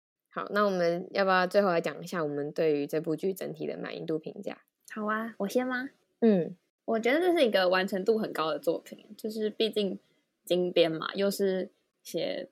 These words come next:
Speaker 2: 《继承者们》，又是太阳的后裔，
Speaker 1: 对啊。
Speaker 2: 经验很丰富，然后非常优秀的一个编剧。所以我觉得
Speaker 1: 嗯。
Speaker 2: 这种题材对他来说应该是信手拈来，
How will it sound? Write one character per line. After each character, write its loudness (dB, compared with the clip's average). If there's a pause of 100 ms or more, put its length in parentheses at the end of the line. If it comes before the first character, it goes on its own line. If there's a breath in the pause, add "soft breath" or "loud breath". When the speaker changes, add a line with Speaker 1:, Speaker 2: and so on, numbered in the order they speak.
Speaker 2:
《继 -4
承 0
者 -2
们》， -6
又 0
是 0
太 -2
阳 -4
的 -6
后 0
裔， -4
Speaker 1:
对 8
啊。 -4 (160)
Speaker 2:
经 0
验 4
很 -2
丰 0
富， -4
然 -10
后 -2
非 -2
常 2
优 6
秀 0
的 -4
一 -4
个 -2
编 -4
剧。 -14 (400)
所 4
以 6
我 12
觉 4
得 4
Speaker 1:
嗯。 -12 (420 loud breath)
Speaker 2:
这 0
种 0
题 -2
材 -4
对 -2
他 -2
来 -2
说 -2
应 -2
该 -2
是 -2
信 -2
手 -10
拈 -14
来， -20